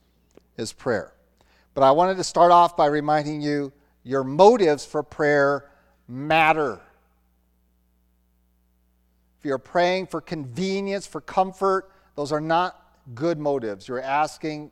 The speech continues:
for your own fleshly interests. Here we go. It says, "Is anyone among you suffering? Let him pray.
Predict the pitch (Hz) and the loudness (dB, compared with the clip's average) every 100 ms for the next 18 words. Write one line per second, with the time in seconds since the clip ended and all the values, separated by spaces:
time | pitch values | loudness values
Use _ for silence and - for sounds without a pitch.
0 | _ _ 143 139 139 127 127 127 127 120 | _ _ -8 -4 -4 -4 -6 -4 -6 -8
1 | - 127 110 - - 113 101 _ 131 117 | -10 -4 -4 -6 -14 -12 -14 _ -14 -14
2 | - 98 - - - - _ _ _ _ | -14 -18 -14 -12 -12 -16 _ _ _ _
3 | _ _ _ _ _ _ _ - 123 131 | _ _ _ _ _ _ _ -12 -8 -4
4 | 139 131 104 - _ _ _ _ _ - | 0 2 0 -8 _ _ _ _ _ -12
5 | 143 185 170 123 139 147 196 214 214 208 | -4 2 4 2 -4 -2 0 2 4 2
6 | 214 202 - 208 220 196 170 175 185 180 | 2 -2 4 4 4 4 6 6 4 -4
7 | - 196 196 160 98 | -8 2 4 4 0